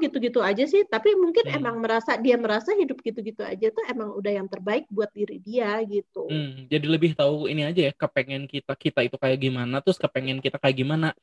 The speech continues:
Speaker 2: Dan nggak mikirin juga kata orang kayak gimana. Ya kayak tadi, "Ih, kenapa dia mah da-, kita ngapain aja pasti ada yang ngomongin," misalnya nih.
Speaker 1: Ya.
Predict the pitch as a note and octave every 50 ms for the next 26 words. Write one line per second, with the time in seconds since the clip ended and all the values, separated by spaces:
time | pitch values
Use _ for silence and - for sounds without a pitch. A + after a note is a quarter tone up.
0 | _ _ _ _ _ C#3 C#3+ F#3 G#3+ G3 D3 C#3 C#3 C3 C3+ B2+ - C#3+ C#3 C3+
1 | C3 B2 C3 C3 C#3+ F#3 G3+ - C#3 - - - C#3 C#3 D3 D3+ D#3 D3+ C#3 C3
2 | C3 C3 B2+ C3+ C#3+ D#3+ F3 E3+ - - _ - C3 B2+ - C3 B2 - D#3 F3+
3 | F#3+ E3+ F#3 - - _ _ _ _ - G3+ G#3 F3+ - - D3+ C3 B2 - -
4 | G3+ E3 D#3 D3 D3 D#3+ F#3 G3+ D#3 D#3 D#3 D3 - - F#3+ - F3 E3+ D#3+ D#3+
5 | - E3 E3 D#3+ E3 F#3+ A#3 - F#3+ - - D#3 D3 D3 C#3+ C#3+ C#3 C#3+ D#3+ F3+
6 | F#3+ F3 C3+ C3 A#2+ - C3 B2+ C#3 D#3+ D#3+ D3 C3 - - A#3+ A#3+ A#3+